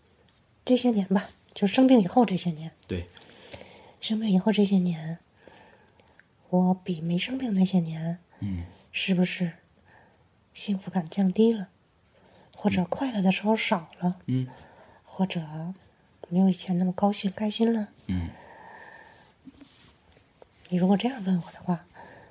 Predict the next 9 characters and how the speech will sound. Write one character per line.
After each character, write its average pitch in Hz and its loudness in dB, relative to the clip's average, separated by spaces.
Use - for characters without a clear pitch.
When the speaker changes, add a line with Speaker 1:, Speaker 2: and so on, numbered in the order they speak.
Speaker 1:
我 180 -4
就 190 0
会 190 6
告 190 4
诉 175 2
你， 151 -10
不 190 4
是。 - -4
Speaker 2:
嗯。 113 0